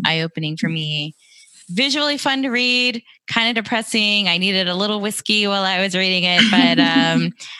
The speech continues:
Speaker 1: but definitely a report that needed to be done. But before I let you go, I'm gonna, I'm gonna ask you some of our, our lightning round, we call it. We ask this, we ask these three questions of all our guests, and we always,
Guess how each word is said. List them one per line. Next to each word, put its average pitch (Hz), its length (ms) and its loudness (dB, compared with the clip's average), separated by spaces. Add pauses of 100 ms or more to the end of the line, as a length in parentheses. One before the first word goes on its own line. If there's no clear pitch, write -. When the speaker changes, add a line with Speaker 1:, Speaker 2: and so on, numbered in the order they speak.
(160)
Speaker 1:
but 185 280 -2 (100)
definitely 190 680 0
a 165 160 0
report 170 380 -4
that 139 80 -4
needed 160 300 -4
to 170 120 -6
be 160 140 -6
done. 147 500 -2 (420)
But 175 220 0 (200)
before 190 280 0
I 262 60 0
let 262 200 -2
you 254 60 0
go, 233 100 0 (300)
I'm 202 200 0
gonna, 180 480 0
I'm 185 120 0
gonna 185 120 0
ask 175 320 -2
you 196 120 -2
some 180 420 -2
of 175 180 -4
our, 160 440 0
our 185 100 0
lightning 175 460 -4
round, 151 400 -2
we 156 80 -6
call 151 320 -2
it. 151 240 -2
We 156 140 -4
ask 156 280 -2
this, 151 320 -6
we 170 140 0
ask 185 240 -2
these 196 160 -8
three 180 100 -4
questions 160 480 -4
of 156 120 -2
all 147 140 0
our 151 140 0
guests, 147 380 -4
and 156 80 -2
we 151 120 -2
always, 151 600 -2